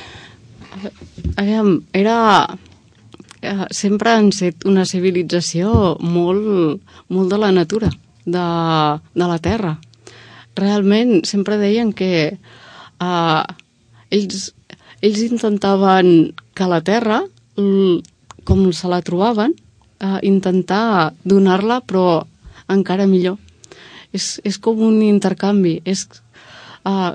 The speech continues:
crec que hem progressat massa i de vegades lo més important és lo que realment no, no li donem. I és, i és, eh, que realment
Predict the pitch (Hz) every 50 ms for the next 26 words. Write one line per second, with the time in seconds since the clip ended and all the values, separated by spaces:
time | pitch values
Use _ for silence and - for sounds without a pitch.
0 | - - _ - 180 185 - - 247 233 220 196 175 143 - - - _ _ _
1 | _ 196 185 175 - - 214 208 208 196 196 190 180 180 175 165 175 180 214 240
2 | 226 - 202 190 233 339 330 - _ _ _ _ _ _ - 196 196 196 196 185
3 | 170 165 - - - - _ - 180 196 190 190 185 190 196 208 233 240 220 196
4 | 190 208 240 - - 180 180 190 190 180 196 202 208 208 214 202 196 196 - 180
5 | 180 180 175 - 208 240 233 240 320 403 370 214 208 190 196 202 190 196 - 196
6 | 190 190 190 175 180 185 185 190 185 185 180 180 208 220 208 185 - - _ -
7 | 190 190 190 190 185 180 175 165 156 156 - 190 185 190 196 180 185 185 175 175
8 | 185 202 214 190 160 - - _ _ _ - _ - - - - - - - -
9 | - 175 180 180 180 - - - - - - _ - 185 175 175 185 202 233 240
10 | 202 - - - - - - 175 170 165 156 - - - - 170 160 160 165 170
11 | 175 180 185 180 196 226 233 202 156 156